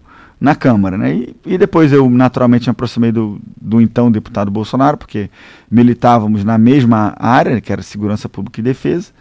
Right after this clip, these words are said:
O Tarcísio tava na área de transporte, não era uma área que o Bolsonaro, é, atuava, então não, ele não, não gerou uma proximidade de início. Então, quando eu, nós, eu e o Bolsonaro fomos eleitos em dois mil e dezoito, eu fiz essa aproximação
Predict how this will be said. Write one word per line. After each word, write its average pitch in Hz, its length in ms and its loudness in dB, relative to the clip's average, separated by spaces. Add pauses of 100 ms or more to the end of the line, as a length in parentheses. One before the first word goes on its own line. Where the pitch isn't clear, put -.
(480)
O - 100 -12
Tarcísio 120 560 -2 (300)
tava 110 300 0
na 110 100 0
área 107 160 -2
de - 80 -14
transporte, 139 520 -6
não 117 140 0
era 123 140 0
uma 117 160 0
área 113 180 -2
que 107 140 -14
o - 20 -10
Bolsonaro, 107 800 -8 (120)
é, 98 380 -12 (520)
atuava, 156 680 2 (280)
então 139 160 -2
não, 156 140 0
ele 143 120 2
não, 165 220 0
não 139 160 2
gerou 165 240 4
uma 175 80 4
proximidade 120 640 -2
de 123 140 -4
início. 131 400 -2 (640)
Então, 131 340 0
quando 160 200 0
eu, 175 180 4
nós, 151 480 2
eu 156 220 4
e 147 40 4
o 127 60 2
Bolsonaro 120 420 -2
fomos 117 320 -2 (140)
eleitos 113 500 -2
em 107 160 -2
dois 101 200 -4
mil 113 100 0
e 113 40 0
dezoito, 113 540 -4 (720)
eu 117 140 0
fiz 156 240 -2
essa 135 160 -8
aproximação 139 800 -6